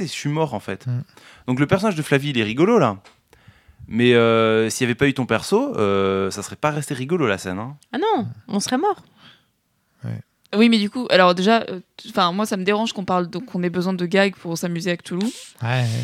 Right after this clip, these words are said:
Speaker 2: c'est
Speaker 4: Et, euh, deuxième chose, vous m'aviez dit, avant le podcast, oui, oui, parle-en, parle-en, ça sera intéressant. Mais du coup, si la conclusion, bah oui, c'est le défaut de Cthulhu, euh, je trouve pas ça très intéressant, au final.
Speaker 2: Non, non, non, non, moi, je, moi, moi, moi, je, moi, ce que je trouve très intéressant, c'est plutôt la conclusion que t'en tires,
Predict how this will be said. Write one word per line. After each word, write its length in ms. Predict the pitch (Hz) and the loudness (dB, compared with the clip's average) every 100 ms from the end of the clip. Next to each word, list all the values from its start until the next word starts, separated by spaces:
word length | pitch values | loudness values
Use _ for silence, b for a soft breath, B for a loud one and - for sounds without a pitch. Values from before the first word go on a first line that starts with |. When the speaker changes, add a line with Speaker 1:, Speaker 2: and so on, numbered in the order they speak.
| - | -8
Speaker 2:
c'est 160 | - | -2
Speaker 4:
Et, 380 | 180 180 180 175 | 2 4 6 6
euh, 140 | 175 175 | 4 2
deuxième 380 | 220 180 185 175 | 0 0 0 0
chose, 200 | 240 233 | -2 -2
vous 140 | 214 180 | -4 -4
m'aviez 240 | 170 185 | -2 -2
dit, 140 | 175 220 | 0 2
avant 280 | 170 165 170 | 2 0 -2
le 60 | |
podcast, 420 | 165 175 220 220 202 | -4 -4 -4 -2 2
oui, 80 | |
oui, 120 | 208 214 | 2 2
parle-en, 400 | 190 170 170 190 | 0 -2 -2 -2
parle-en, 340 | 180 165 170 | -2 -2 -2
ça 120 | 185 | -4
sera 140 | 175 175 | -4 -6
intéressant. 440 | 170 160 190 226 | -6 -6 -4 -2
Mais 100 | 202 | -2
du 100 | 175 | -6
coup, 160 | 180 214 | -8 -8
si 160 | 190 185 | -8 -6
la 100 | 175 | -8
conclusion, 400 | 170 196 185 202 | -8 -6 -4 0
bah 100 | 175 | -2
oui, 100 | 202 | -2
c'est 120 | 190 | -4
le 60 | 160 | -6
défaut 200 | 175 175 | -6 -6
de 100 | 170 | -6
Cthulhu, 260 | - 185 | -6 -6
euh, 180 | 214 170 | -6 -8
je 80 | 170 | -12
trouve 200 | - 156 | -16 -12
pas 100 | 160 | -10
ça 100 | 175 | -10
très 160 | - 185 | -10 -10
intéressant, 360 | 165 165 165 185 | -8 -6 -8 -10
au 40 | |
final. 200 | - 151 | -8 -4
Speaker 2:
Non, 80 | 208 | 0
non, 160 | 208 | 4
non, 60 | 185 | 6
non, 140 | 185 | 6
moi, 100 | 156 | 6
je, 160 | 139 151 | 6 4
moi, 340 | 143 147 135 | 4 4 4
moi, 260 | 127 135 135 | 2 2 2
moi, 140 | 139 151 | 2 0
je, 200 | - 131 | 0 2
moi, 100 | 160 | 2
ce 80 | - | 4
que 80 | |
je 80 | 139 | 0
trouve 140 | - 135 | 0 0
très 220 | 147 135 | 4 6
intéressant, 480 | 135 127 127 - 175 | 6 4 4 4 2
c'est 160 | 139 | 2
plutôt 300 | 120 135 156 | -2 -2 2
la 100 | 139 | 4
conclusion 420 | 120 131 131 120 131 | 2 -2 -2 0 0
que 60 | |
t'en 160 | 127 120 | 2 2
tires, 400 | - 175 120 | 2 2 2